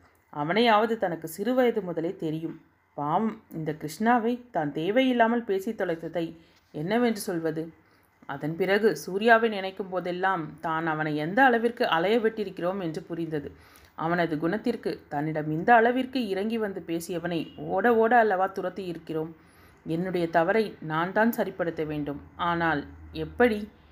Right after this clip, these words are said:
எங்கிருந்து ஆரம்பிப்பது?" புரியாமல் திண்டாடி கொண்டிருந்தாள். "அத்தை!" என்று தன்னை உலுக்கிய கன்யாவால் தனது நினைவு சிதறல்களிலிருந்து வெளியே வந்தாள் நிஷா. "ஆ, என்னடா குட்டி?"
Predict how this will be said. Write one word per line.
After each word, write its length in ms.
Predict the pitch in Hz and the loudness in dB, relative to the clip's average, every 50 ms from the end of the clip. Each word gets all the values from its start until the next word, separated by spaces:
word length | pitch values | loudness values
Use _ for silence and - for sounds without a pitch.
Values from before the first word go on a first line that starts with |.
| - - - - | -20 -20 -18 -10
எங்கிருந்து 500 | - 160 170 202 214 302 294 311 262 240 | -6 -4 -2 2 4 4 6 6 6 6
ஆரம்பிப்பது?" 560 | 196 180 175 175 175 175 165 - 170 160 165 170 175 - - _ _ _ _ _ _ _ _ | 6 4 2 0 -4 -6 -4 -4 -4 -2 -2 -4 -6 -8 -16 _ _ _ _ _ _ _ _
புரியாமல் 520 | - 196 208 226 254 240 214 220 240 233 | -4 -2 2 4 6 6 6 4 2 0
திண்டாடி 380 | 226 208 175 180 196 208 208 196 | 0 -2 0 2 2 2 2 0
கொண்டிருந்தாள். 600 | - 170 151 147 151 147 147 147 143 139 139 139 - - _ _ _ _ _ _ _ _ _ _ _ _ _ _ - | -2 -2 -2 -2 -2 -4 -4 -4 -4 -4 -6 -6 -10 -18 _ _ _ _ _ _ _ _ _ _ _ _ _ _ -6
"அத்தை!" 500 | - 180 180 - - _ _ 226 233 240 247 254 254 247 233 180 - - - _ _ | -4 -4 -4 -4 -12 _ _ 6 8 8 8 8 8 6 4 4 2 -4 -12 _ _
என்று 260 | - 185 196 180 175 170 | -10 -10 -8 -8 -4 -2
தன்னை 240 | 180 170 170 165 160 | 0 0 0 0 -4
உலுக்கிய 380 | 165 180 202 226 220 240 220 185 | -4 -2 -4 -4 0 0 0 0
கன்யாவால் 640 | - 170 165 165 180 196 196 196 180 185 180 165 147 - - | 2 0 0 0 0 0 0 2 4 6 4 4 4 -2 -6
தனது 280 | - 175 165 165 165 170 | -6 -4 -4 -4 -4 -4
நினைவு 300 | 165 170 185 220 262 285 | -4 -4 -2 0 0 0
சிதறல்களிலிருந்து 880 | 285 277 247 - 202 185 180 - 180 165 170 165 165 170 170 175 175 175 147 - - | 0 -4 -4 -4 -4 -4 -2 -2 -2 0 0 -2 -2 -2 -4 -4 -2 -4 -4 -4 -4
வெளியே 340 | 143 151 156 170 185 214 220 220 | -6 -4 -4 -2 0 2 2 2
வந்தாள் 380 | 185 165 151 143 147 156 170 | 2 0 -4 -2 -2 -4 -2
நிஷா. 280 | 180 151 147 - - 151 151 - - _ _ _ _ - - _ _ _ _ | -4 -6 -6 -6 -8 -10 -10 -12 -20 _ _ _ _ -20 -20 _ _ _ _
"ஆ, 100 | 175 185 240 262 262 - - - _ _ _ _ | -2 0 0 0 -2 -6 -16 -20 _ _ _ _
என்னடா 300 | - 165 196 214 - - | -6 -4 2 4 4 4
குட்டி?" 280 | 180 180 165 165 196 | 4 2 -4 -6 -6